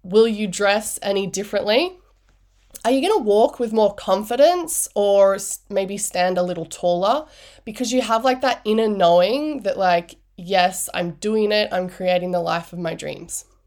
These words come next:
So keep this image in your mind as you read your goals. It's gonna help anchor in these goals into your subconscious mind, and it's really gonna convince you that you're already becoming that gorgeous, successful,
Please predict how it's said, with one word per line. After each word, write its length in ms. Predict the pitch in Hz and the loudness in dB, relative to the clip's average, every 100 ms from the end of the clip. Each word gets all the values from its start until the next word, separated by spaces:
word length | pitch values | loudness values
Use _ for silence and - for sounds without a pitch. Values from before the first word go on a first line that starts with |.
| _ _ _ _ _ _ _ _ _ - | _ _ _ _ _ _ _ _ _ -8
So 140 | 269 | -4
keep 160 | 277 349 | -2 -4
this 160 | 370 - | -4 -4
image 300 | 294 269 269 | 0 0 -2
in 160 | 240 | 2
your 120 | 262 | 4
mind 440 | 262 196 185 196 208 | 4 4 2 0 -2
as 200 | 175 202 | -4 -4
you 100 | 214 | -6
read 300 | 180 180 202 | -6 -6 -4
your 120 | 226 | -4
goals. 480 | 226 170 151 165 175 - - - - | 0 0 0 -4 -10 -14 -20 -20 -14
It's 140 | 214 | -8
gonna 180 | - 285 | 0 2
help 460 | 269 - 247 254 262 - | 2 -2 0 0 0 -6
anchor 420 | 226 285 294 294 - | -4 -4 -2 -4 -2
in 240 | 240 269 | 0 2
these 240 | 262 247 | 2 0
goals 540 | - 196 180 185 196 214 - _ - | 0 4 6 4 0 -8 -16 _ -6
into 280 | 262 294 | -4 0
your 140 | 285 262 | 2 2
subconscious 600 | - 220 247 254 262 262 | 0 -6 -4 -2 -2 -2
mind, 420 | 180 156 156 180 - _ _ - | 0 0 -2 -6 -12 _ _ -4
and 100 | 233 | 0
it's 140 | 269 | 0
really 220 | 320 359 | 0 -2
gonna 180 | 359 381 | -2 -4
convince 540 | 370 269 214 220 254 285 | -2 -2 0 -2 -4 -4
you 160 | 302 | -4
that 160 | 247 202 | -4 -4
you're 180 | 208 - | -4 -2
already 300 | 208 240 226 | -2 -4 -6
becoming 840 | 220 - 208 196 196 220 285 285 _ - | -10 -6 -2 0 0 0 -2 -6 _ -4
that 380 | 202 185 - _ _ _ | 0 0 -2 _ _ _
gorgeous, 600 | 208 208 214 220 220 - - | -2 0 0 0 -2 -4 -6
successful, 1120 | - 214 - 185 - - 196 190 190 190 208 | -6 -4 0 0 0 -2 0 2 2 0 -6